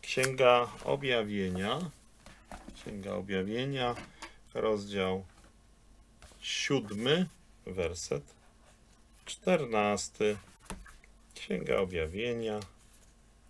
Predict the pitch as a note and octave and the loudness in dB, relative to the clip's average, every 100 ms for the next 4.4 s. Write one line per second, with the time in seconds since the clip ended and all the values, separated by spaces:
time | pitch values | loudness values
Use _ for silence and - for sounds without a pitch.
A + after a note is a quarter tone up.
0 | - - - - - - - - - - | -20 -20 -20 -20 -20 -20 -20 -18 -20 -20
1 | - - E2+ - - - - B2 A#2 A2+ | -8 -6 -6 -8 -8 -8 -4 -4 -4 -2
2 | A2 G#2+ - - - - - - - - | -2 -4 -10 -20 -20 -20 -20 -20 -20 -20
3 | - - - - - - - - G2 G2 | -20 -20 -20 -20 -20 -20 -20 -12 -4 -2
4 | - - G1+ - | -2 -6 -6 -8